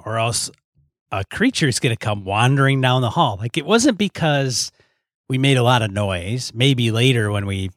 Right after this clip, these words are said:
figured out the game, like, "Hey, if you make noise, you will attract a monster." But it was because outside the game, we were, like, screwing around or taking too much time. Oh, so that prompts the magic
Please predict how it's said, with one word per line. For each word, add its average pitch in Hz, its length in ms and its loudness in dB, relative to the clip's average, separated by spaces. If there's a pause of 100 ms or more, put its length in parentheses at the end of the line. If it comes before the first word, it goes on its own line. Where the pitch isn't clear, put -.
(140)
figured 104 320 0
out 104 140 2
the 104 80 -6
game, 104 320 2
like, 90 240 -4
"Hey, 180 180 -2
if - 140 -6
you 107 160 0
make 127 300 0
noise, 90 400 -4
you 90 280 -12 (320)
will 92 160 -4
attract 160 480 -2
a 110 80 -4
monster." 80 560 -10 (380)
But 190 100 4
it 202 40 8
was 180 180 4
because 160 560 0
outside 165 440 0
the 127 60 -4
game, 139 320 0
we 127 160 0
were, 110 220 -4 (160)
like, 107 320 -8 (240)
screwing 151 420 2
around 131 680 2
or 98 180 -6
taking 127 320 -6
too 113 100 -10
much 104 240 -4
time. 110 420 -8 (460)
Oh, 220 580 4
so - 240 -6
that 139 340 0
prompts 117 600 -2
the - 120 -12
magic 120 760 -4